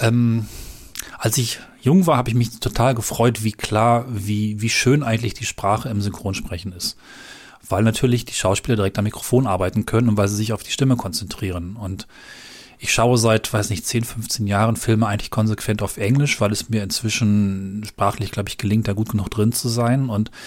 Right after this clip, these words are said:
es ist viel schwerer zu verstehen. Dafür ist es oft viel, natürlich noch mehr an der Szene, vielleicht etwas nuancierter oder, also wie empfindest du das? Also was sind die Vor- und Nachteile erstmal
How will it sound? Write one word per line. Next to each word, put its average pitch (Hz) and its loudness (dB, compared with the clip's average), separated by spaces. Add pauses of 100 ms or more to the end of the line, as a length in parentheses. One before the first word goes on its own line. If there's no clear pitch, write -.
(180)
es 107 2
ist 110 2
viel - 2
schwerer 113 2
zu - -6
verstehen. 131 2
Dafür 117 2
ist 113 -2
es - -2
oft 110 -6
viel, 110 2 (1200)
natürlich 110 0
noch 101 2
mehr 101 0
an 98 0
der 95 -2
Szene, 131 2
vielleicht 104 -2
etwas - -8
nuancierter 107 2
oder, 101 2 (1900)
also 104 -2
wie 113 0
empfindest 113 0
du 127 -2
das? 92 0
Also 95 -2
was 110 0
sind - 2
die 117 -4
Vor- 107 2
und 104 4
Nachteile 110 2
erstmal 104 0